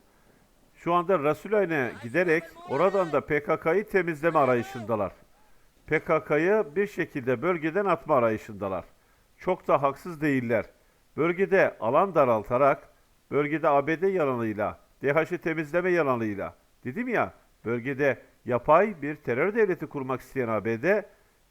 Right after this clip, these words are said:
buradaki emellerine inşallah kavuşamayacak. Şimdi koalisyon güçlerinden ses geldi. Bölgedeki gelişmelerden endişeye kapılmış A B D.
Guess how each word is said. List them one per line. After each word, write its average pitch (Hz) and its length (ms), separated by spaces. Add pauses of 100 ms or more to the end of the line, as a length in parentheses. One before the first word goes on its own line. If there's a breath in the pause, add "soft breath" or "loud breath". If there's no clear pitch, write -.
(400)
buradaki 147 480
emellerine 139 500
inşallah 170 440
kavuşamayacak. 110 760 (540 soft breath)
Şimdi 214 360
koalisyon 175 680
güçlerinden 202 520
ses - 340
geldi. 98 420 (720 soft breath)
Bölgedeki 147 500
gelişmelerden 160 840 (200)
endişeye 143 440
kapılmış 120 520
A 95 160
B 101 160
D. 98 180